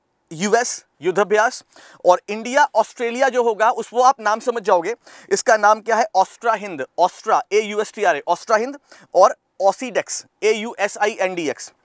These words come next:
ऑसीडेक्स। नाम से समझ जाओगे कि इंडिया ऑस्ट्रेलिया के बीच में कौन सा एक्सरसाइज होता है। आगे बढ़ते हैं, नेक्स्ट क्वेश्चन पे जल्दी से। चलिए, क्वेश्चन क्या पूछा गया है?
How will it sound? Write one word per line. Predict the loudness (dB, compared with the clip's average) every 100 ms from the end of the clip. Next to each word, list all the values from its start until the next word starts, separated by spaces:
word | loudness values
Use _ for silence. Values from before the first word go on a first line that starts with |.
| _ 0
ऑसीडेक्स। | 2 2 -6 -8 -10 -20 -20 -18 2
नाम | 4 4
से | 2
समझ | 0
जाओगे | -2 -4
कि | -8
इंडिया | -2 0
ऑस्ट्रेलिया | -2 -4 -6
के | -6
बीच | -8
में | -4
कौन | -2 -2
सा | -2
एक्सरसाइज | -6 -2 -2
होता | 0 2
है। | 4
आगे | 4
बढ़ते | 2 0
हैं, |
नेक्स्ट | -2 -2
क्वेश्चन | -6 -4
पे |
जल्दी | -2 -2
से। | -4 -14 _ _ _ _ _ _ -20 0
चलिए, | 0 0 -4 _ _ _ _ _ _ _ _ _ _ _ -20 -20 -20 -20 -2
क्वेश्चन | 0 2 2
क्या | 2
पूछा | 2 0
गया | 4 4
है? | 4